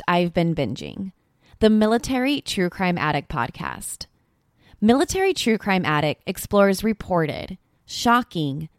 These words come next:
sad, solved and unsolved true crime stories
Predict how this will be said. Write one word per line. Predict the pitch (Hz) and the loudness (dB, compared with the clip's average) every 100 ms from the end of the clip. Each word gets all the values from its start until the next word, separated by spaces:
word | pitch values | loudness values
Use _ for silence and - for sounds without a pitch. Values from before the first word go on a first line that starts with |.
| _ | _
sad, | - - 262 202 143 135 151 _ _ _ _ | -8 0 2 2 0 -2 -4 _ _ _ _
solved | - - 226 254 320 - - | -4 6 8 8 4 -2 -2
and | 302 - | 0 4
unsolved | 196 185 - 156 147 147 - - _ | 2 2 2 2 2 0 -6 -18 _
true | - 240 262 | -6 0 0
crime | - 254 240 | 2 0 0
stories | - 196 202 254 285 - | 0 0 2 0 -2 -6